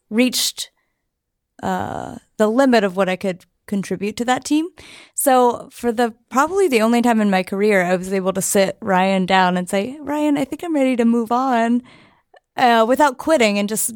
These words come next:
just having a really honest chat with him about what my next career move should be. So I was feeling the need after doing a startup life, I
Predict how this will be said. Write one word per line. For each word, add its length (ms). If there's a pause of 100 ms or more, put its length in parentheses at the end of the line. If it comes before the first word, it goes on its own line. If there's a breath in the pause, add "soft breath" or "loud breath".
just 240
having 420
a 80
really 280
honest 340
chat 220
with 140
him 160
about 460 (520 loud breath)
what 340
my 160
next 440 (120)
career 380
move 200
should 220
be. 180
So 380
I 140
was 180
feeling 360
the 60
need 220
after 220
doing 240
a 20
startup 340
life, 360
I 40